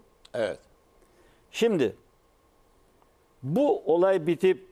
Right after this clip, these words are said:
Speaker 2: iptal olduktan sonra maçın başladığı saat elli iki yirmi iki.
Speaker 1: Hı hı.
Speaker 2: İlavede kendi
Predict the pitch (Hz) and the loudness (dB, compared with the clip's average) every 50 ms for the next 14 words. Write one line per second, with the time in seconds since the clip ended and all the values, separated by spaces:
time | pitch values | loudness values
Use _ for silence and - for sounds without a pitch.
0 | _ _ - 147 160 - - - 196 202 196 185 180 170 170 175 160 - 202 196 | _ _ -6 -6 -6 -4 -2 0 0 2 4 2 2 2 0 -2 -2 0 -2 -2
1 | 190 156 - - 151 127 117 104 - - 113 135 143 185 180 - 240 226 202 170 | -2 -4 -2 0 2 2 2 0 0 -2 -2 -2 0 0 0 2 2 2 2 0
2 | 147 147 185 202 - - - 208 175 190 185 156 - - - 170 170 175 185 208 | 0 0 0 -2 -2 0 0 2 4 4 2 2 0 -4 -2 0 2 2 2 0
3 | 208 - _ _ - - _ _ _ _ _ - - 170 185 185 190 196 196 196 | -2 -6 _ _ -20 -20 _ _ _ _ _ -2 0 0 2 2 0 0 0 0
4 | - - 247 247 208 165 156 147 143 - - 117 98 - - _ _ _ _ _ | 0 0 2 2 2 2 2 0 -2 -2 -2 -6 -6 -6 -10 _ _ _ _ _
5 | _ _ _ _ _ - 82 82 78 76 80 85 101 123 - _ _ - 147 147 | _ _ _ _ _ -20 -20 -20 -20 -20 -20 -20 -20 -20 -20 _ _ -4 0 2
6 | 151 151 151 156 156 156 147 143 - - - 151 151 143 143 - | 2 4 4 4 2 2 0 -2 -4 -2 0 0 0 0 -2 -4